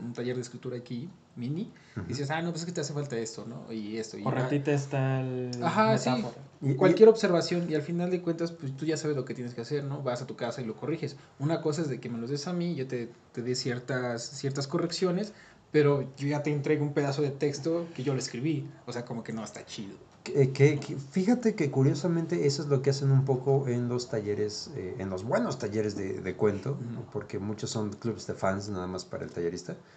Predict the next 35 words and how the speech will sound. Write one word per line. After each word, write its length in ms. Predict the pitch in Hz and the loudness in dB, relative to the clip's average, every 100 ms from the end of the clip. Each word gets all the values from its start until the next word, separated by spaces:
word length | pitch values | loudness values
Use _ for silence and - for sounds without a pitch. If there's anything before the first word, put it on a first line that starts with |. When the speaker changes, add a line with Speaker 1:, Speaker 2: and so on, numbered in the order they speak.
| - | -6
Speaker 1:
<laughs> 300 | 160 - 143 | -6 -2 0
Speaker 2:
este, 640 | 180 139 135 170 - 104 - | 6 6 6 6 6 4 0
que, 540 | 113 107 107 110 131 | 0 4 4 2 -2
que 60 | 110 | -4
efectivamente, 760 | 110 107 131 139 139 135 143 - - - - - 123 | -4 2 6 8 6 4 0 -2 -16 -20 -20 -14 4
eh, 280 | 107 104 | 6 6
ven 380 | 104 113 123 131 | 4 4 4 4
los, 600 | 135 123 110 98 95 - - | 6 6 6 4 0 -8 -12
eh, 540 | 123 98 95 95 95 92 92 135 - | -8 -4 -2 -2 -4 -6 -8 -12 -12
no 320 | 110 101 110 | -8 -4 -4
sé 460 | 113 123 120 113 107 - - - - - | -4 -2 0 0 -4 -10 -18 -20 -20 -6
cómo, 320 | 117 120 110 | -2 0 2
cómo, 400 | 127 131 127 117 | 2 4 2 0
cómo 240 | 120 120 | 0 -2
decirlo, 480 | 123 - 117 107 139 - - - - - - - - | -2 -2 -4 -4 -4 -8 -16 -20 -20 -14 -12 -12 -4
digamos, 380 | 117 127 131 135 | 0 4 4 4
si 80 | 139 | 6
hay 140 | 135 | 8
un 140 | 147 143 | 6 8
lado 220 | 143 143 | 6 6
flojo 480 | - 120 131 131 143 | 2 2 2 4 4
en 80 | |
la 80 | 120 | 4
historia 540 | 110 - 117 123 127 - | 2 -2 0 0 0 0
o 220 | 107 104 | 2 2
hay 100 | 110 | 2
un 220 | 127 135 | 2 2
lado 240 | - 117 127 | 2 2 0
que 100 | 117 | -2
no 100 | 113 | -2
está 200 | 113 135 | -2 -4
justificado, 840 | 135 127 - 110 - - 101 123 131 | -4 -6 -4 -6 -6 -2 -2 -2 -4
lo 160 | - - | -6 -4
corrigen, 480 | 98 113 135 101 | -4 -6 -6 -8
¿no? 140 | 95 | -8